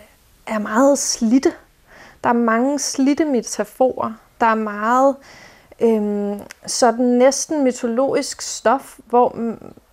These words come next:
hvor jeg føler, at det er den samme fortælling, som bliver reproduceret, når vi skal skrive om psykiatrien. Det er sådan noget med, at depressionens mørke, eller et eller andet. Eller ned i galskabens hul. Og, og, og det er meget...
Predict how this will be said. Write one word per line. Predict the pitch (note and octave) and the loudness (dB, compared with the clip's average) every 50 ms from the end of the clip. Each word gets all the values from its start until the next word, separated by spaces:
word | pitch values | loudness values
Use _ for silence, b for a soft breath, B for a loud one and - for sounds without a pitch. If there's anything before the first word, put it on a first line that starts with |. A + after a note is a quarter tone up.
| _ - - - | _ -20 -14 -12
hvor | - A3 A3 G#3+ A#3+ B3+ B3+ | -12 -10 -2 2 4 4 4
jeg | - - A#3+ A#3 | 4 2 0 -2
føler, | - - C#4+ C#4 - - C4 C4 | -2 -2 0 0 0 0 0 0
at | - - G#3+ - | 0 -2 -4 -2
det | A#3 | -4
er | A3+ | -4
den | A3+ A3 A3 | -2 -4 -6
samme | - - - G#3+ F3 G3 A#3+ C#4 D4+ E4 D#4+ | -6 -6 -6 -4 -4 -4 -4 -4 -4 -6 -8
fortælling, | - - A#3 A3+ - B3+ A#3+ A#3 - A#3 A#3+ | -8 -8 -8 -4 0 0 0 0 -2 -6 -8
som | - B3+ G#3 | -10 -10 -8
bliver | - G#3 G3+ G3 | -6 -4 -4 -4
reproduceret, | G3 G3 G#3 - - B3+ A#3 A#3 A3 - - A3 G3+ G3+ G#3+ | -4 -4 -6 -6 -6 -6 -6 -6 -6 -6 -4 -4 -2 -2 -4
når | G#3 | -4
vi | G3+ G3 | -6 -8
skal | G3 - - F#3+ | -8 -8 -8 -8
skrive | - - - G#3 | -6 -2 -2 0
om | A3 A3+ | 0 -2
psykiatrien. | A3+ - - G#3 G3+ F#3+ - - - A3+ G#3+ G3+ A3 A3 | -4 -6 -6 -4 -4 -4 -4 -4 -4 -4 -4 -4 -4 -4
Det | - C#4 C#4+ | 0 2 2
er | B3+ A3+ G#3+ | 4 4 2
sådan | A3+ - - A#3 A3+ | 0 -2 -2 -4 -2
noget | G#3+ G#3 G#3 G3+ | -2 0 -2 0
med, | G3 F#3 F#3 F#3+ G3+ G3+ - - | 0 0 2 2 0 0 0 -2
at | G3+ G3+ G#3+ G3+ G3 - B B B B B B B B B B B | -2 -2 -2 -2 -4 -8 B B B B B B B B B B B
depressionens | A3 G#3+ G#3+ - A#3 G#3 - - A#3+ A#3+ - C#3 A3+ A#3 - - G#3 | 2 2 2 0 -4 -4 0 2 2 2 2 0 -2 -4 -4 -2 -2
mørke, | G3+ F#3 F3 D#3+ D#3 D#3+ E3 E3 F3 F3+ - - - A#3 G#3 F#3 F3 - _ - - | -2 -2 -2 -2 0 0 2 2 0 0 -2 0 2 4 4 2 0 -8 _ -12 -8
eller | G3+ F3+ E3 D3+ | -8 -6 -6 -8
et | C#3+ C#3 C#3 | -12 -14 -18
eller | - E3+ D3 D3 | -20 -20 -20 -20
andet. | D#3 D3 D3+ D3+ - _ _ _ - | -18 -18 -18 -20 -20 _ _ _ -6
Eller | D#4 G#3 F#3 F3 E3+ E3 D#3+ - B B B B B | -4 -2 -2 -2 -2 -4 -6 -10 B B B B B
ned | B G#3+ A3 B3 B3+ - | B 4 6 6 4 4
i | A3 | 0
galskabens | A3 - - G3+ G3 G#3 G#3 - - - G3 F#3 E3 - - F#3+ F3+ - | -2 0 2 2 4 2 2 -2 -6 -6 -8 -8 -8 -8 -10 -10 -10 -10
hul. | - - - F#3 F3+ F3+ F#3 F#3 F3 _ B B B B B B | -10 -6 -2 0 0 0 0 -2 -4 _ B B B B B B
Og, | B - F#3+ F#3+ F#3 - - - | B 0 2 2 2 2 0 0
og, | - G3 F#3+ F#3 - - | 0 2 2 2 0 -2
og | - - G3+ G3 | -2 -4 -4 -2
det | - A3 | -2 -2
er | G#3+ | -2
meget... | G3+ G3 G3 G#3 A3 A#3 A#3+ B3 B3 A#3+ A#3+ | 0 0 0 2 2 2 2 2 0 0 -2